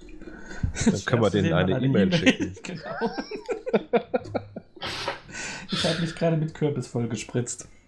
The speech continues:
Speaker 2: Oh.
Speaker 1: Ja, das ist immer, wenn ich so aufgeregt bin, dann spritzt der Kürbis.
Speaker 2: Ja, das passiert einfach.
Speaker 1: Hm. Naja. Also, falls doch irgendwas hier passiert, ähm, ich bin Organspender, nur dass du's weißt.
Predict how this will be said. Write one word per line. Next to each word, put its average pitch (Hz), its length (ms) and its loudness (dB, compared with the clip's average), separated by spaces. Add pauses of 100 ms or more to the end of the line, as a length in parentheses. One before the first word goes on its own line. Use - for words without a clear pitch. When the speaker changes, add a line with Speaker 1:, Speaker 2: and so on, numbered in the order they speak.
(460)
Speaker 2:
Oh. 117 880 6 (1300)
Speaker 1:
Ja, 190 120 10
das 143 160 0
ist - 40 -4
immer, 151 200 4
wenn 135 80 6
ich 131 100 4
so - 60 0
aufgeregt 139 520 2
bin, 127 120 2
dann 120 140 0
spritzt - 420 -2
der 123 100 4
Kürbis. 147 680 0 (500)
Speaker 2:
Ja, 107 180 4 (160)
das - 200 -10 (1040)
passiert 170 440 4
einfach. 92 500 0 (420)
Speaker 1:
Hm. 147 520 4 (1900)
Naja. 120 380 2 (300)
Also, 175 160 4
falls 175 280 4
doch 180 220 0
irgendwas 165 320 2
hier 160 160 0
passiert, 147 540 0
ähm, 131 180 0
ich - 120 -4
bin 160 160 0
Organspender, 139 640 2
nur 123 120 2
dass 123 160 -2
du's - 160 -4
weißt. 110 380 -2